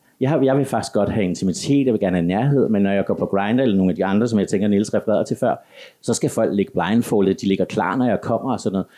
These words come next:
Og præstationsangst i sig selv gør jo én ting, fordi man faktisk ikke føler sig tilpas i det der, for man vil godt kigge folk i øjnene og have noget intimitet. Så det, det er mega problematisk for mange. Og især hvis de så finder et,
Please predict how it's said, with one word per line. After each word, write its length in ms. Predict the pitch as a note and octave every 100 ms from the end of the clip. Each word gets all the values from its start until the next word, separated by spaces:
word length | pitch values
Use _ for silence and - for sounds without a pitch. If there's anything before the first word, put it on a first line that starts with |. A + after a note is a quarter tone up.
| - -
Og 120 | A2+
præstationsangst 840 | A#2 - F2+ D#3 D3+ C3+ G2 -
i 100 | F2
sig 100 | F2
selv 240 | A2 A2
gør 180 | - G2
jo 100 | E2+
én 240 | E2 A2 -
ting, 260 | C3+ G#2+
fordi 220 | - G2 G2
man 120 | G2+
faktisk 260 | G2+ F#2+
ikke 120 | G#2+ -
føler 160 | A2
sig 160 | G#2 G2+
tilpas 380 | - - D#3 F#3
i 40 |
det 160 | D3 G#2+
der, 60 |
for 120 | -
man 140 | G#2+ G#2
vil 80 | A2
godt 220 | G#2+ -
kigge 240 | - C3
folk 240 | - F#2 G#2
i 60 |
øjnene 400 | A2 A2+ C#3+ D#3 - _ _
og 100 | -
have 100 | G2+
noget 120 | G2 F#2
intimitet. 560 | E2 G#2 F2+ G#2+ G2 - - - _
Så 100 | -
det, 240 | G2+ F2+ -
det 60 |
er 60 | F#2+
mega 200 | G2 B2
problematisk 600 | - F#2+ F2+ A#2 C3 D#3+
for 80 | A2+
mange. 400 | F2 D#2 D#2 - _ _ _ _ _ - -
Og 100 | G#2
især 240 | - B2
hvis 100 | A2+
de 100 | A#2
så 120 | A2
finder 280 | - A2
et, 100 | G2